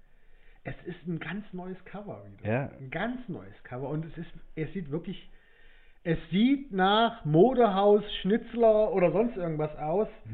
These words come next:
Speaker 2: Bogiger.
Speaker 1: Kaufen Sie, ähm, diesen Vorhang passend zum Wohnzimmer. Es ist echt Hammer. Das, das,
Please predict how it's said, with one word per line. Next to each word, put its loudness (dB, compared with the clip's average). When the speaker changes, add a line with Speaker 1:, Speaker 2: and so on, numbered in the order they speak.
Speaker 2:
Bogiger. 10
Speaker 1:
Kaufen 0
Sie, 0
ähm, 2
diesen 0
Vorhang 4
passend -2
zum 0
Wohnzimmer. 0
Es -8
ist -14
echt -10
Hammer. -18
Das, -12
das, -2